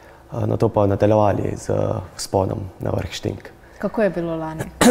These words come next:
Speaker 1: <clears throat> Ja, lani je bil zelo dober obisk oziroma zelo dober odziv. Eh, dobili smo tudi razne pohvale.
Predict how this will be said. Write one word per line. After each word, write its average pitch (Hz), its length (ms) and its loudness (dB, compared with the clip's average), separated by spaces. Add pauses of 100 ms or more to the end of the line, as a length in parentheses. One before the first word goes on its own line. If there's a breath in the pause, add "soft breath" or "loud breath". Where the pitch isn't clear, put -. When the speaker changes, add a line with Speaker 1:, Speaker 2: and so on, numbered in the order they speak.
(120)
Speaker 1:
<clears throat> 117 300 2
Ja, 104 260 6
lani 135 280 6
je 127 40 6
bil 131 160 6
zelo 120 360 6
dober 95 320 4
obisk 90 420 0
oziroma 95 320 2
zelo 110 300 4
dober 101 300 4
odziv. 107 280 4 (580 loud breath)
Eh, - 80 0 (480)
dobili 101 360 2
smo 98 160 -2
tudi 95 440 0
razne 98 360 0
pohvale. 110 460 2